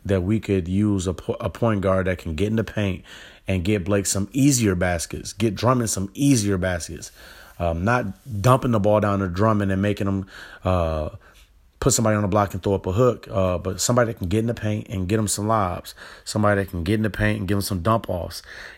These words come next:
easy points, you know what I'm saying? Not, you know, and, and to go with his putbacks. Drummond is having a very good year statistically at, um, nineteen and sixteen. <laughs> Yeah, he's averaging nineteen points, sixteen rebounds.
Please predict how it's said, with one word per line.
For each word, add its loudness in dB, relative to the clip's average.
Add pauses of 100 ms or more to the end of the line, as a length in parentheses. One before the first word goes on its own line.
easy 4
points, -4
you 0
know 2
what -2
I'm 0
saying? 2
Not, 0
you 2
know, 2
and, -2
and -4
to 2
go 6
with 6
his 2
putbacks. 2 (360)
Drummond 2
is -2
having 2 (580)
a 0
very 8
good 4
year 4
statistically -2 (520)
at, 2
um, 0
nineteen 0
and 0
sixteen. -4 (180)
<laughs> -12
Yeah, -4
he's -4
averaging -2
nineteen -2
points, -4
sixteen -4
rebounds. -4